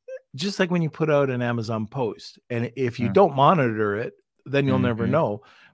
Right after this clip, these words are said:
Speaker 1: But we can see, uh, on TikTok, all of a sudden, last month, we had two viral videos. Hopefully we have more this, um, this
Speaker 2: Mm-hmm.
Speaker 1: month. But one of the things that, uh, we did, uh, went to, it's two hundred sixty thousand views.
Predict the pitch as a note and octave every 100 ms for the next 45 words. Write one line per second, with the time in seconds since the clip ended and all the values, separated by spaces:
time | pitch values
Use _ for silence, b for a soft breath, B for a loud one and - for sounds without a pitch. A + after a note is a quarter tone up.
0 | - C3+ D#3+ G3 E3 D3 - F#3+ E3 B2+
1 | - A#2+ B2+ B2+ B2+ - G3 - A2 G2
2 | _ D#3+ F#3+ F#3 D#3 C#3+ C3 C3 D3+ E3
3 | - B2 B2+ C3+ C3+ B2 B2 B2 _ b
4 | b b D#3 D3+ C3 - - F3+ C3+ A2+
5 | G#2 G#2+ A2 G#2+ G#2 G#2 D#3 C#3 C#3 B2+
6 | B2 A#2+ B2 B2 C#3 B2 - - _ F#2+
7 | A2+ G#2+ G#2 G#2 G2 F#2+ G#2 G#2+ _ B
8 | B - C#3+ - _ _ _ _ E3 E3+
9 | E3 C#3 C3+ B2 - D3+ C#3 B2+ B2 A#2+
10 | B2+ A#2 A2+ A2 A#2+ A#2 A#2 C#3+ E3+ E3
11 | - A#2+ A#2 B2 - C3 C3+ - - F3+
12 | E3 - - - - E3 C#3 B2 - C3+
13 | - A#2+ B2+ A#2+ A2 A2+ A#2 C3+ A2+ G2+